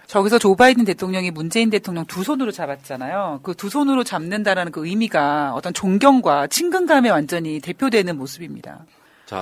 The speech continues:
Speaker 2: 아까 그 김정수 사진 봤지만 김건희 사진은 딱 이 느낌이었어요. <laughs> 뭐, 뭔가 이상하게 따당하는 느낌 들지.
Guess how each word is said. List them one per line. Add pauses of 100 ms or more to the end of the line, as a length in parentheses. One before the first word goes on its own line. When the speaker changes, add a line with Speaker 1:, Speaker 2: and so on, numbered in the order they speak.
Speaker 2:
아까
그
김정수
사진
봤지만 (240)
김건희
사진은
딱
이
느낌이었어요.
<laughs>
뭐,
뭔가
이상하게
따당하는
느낌
들지.